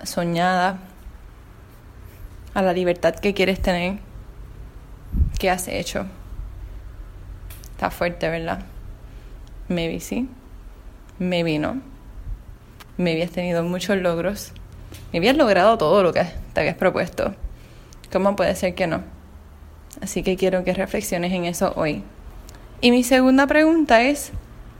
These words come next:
¿qué vas a hacer en los próximos meses que quedan del año para finalizar y acabar de cumplir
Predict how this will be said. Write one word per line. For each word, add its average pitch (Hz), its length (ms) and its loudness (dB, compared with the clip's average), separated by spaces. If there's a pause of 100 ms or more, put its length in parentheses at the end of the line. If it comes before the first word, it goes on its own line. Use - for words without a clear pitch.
(340)
¿qué 262 120 6
vas 277 160 4
a 311 80 8
hacer 247 400 4 (840)
en 202 120 2
los 202 80 2
próximos 254 460 6
meses 220 300 2
que 220 160 -2
quedan 202 300 4
del 208 120 6
año 185 320 2 (1300)
para 208 560 4 (760)
finalizar 208 1040 4 (400)
y 190 480 0 (840)
acabar 190 760 6 (360)
de 214 160 6
cumplir 190 540 0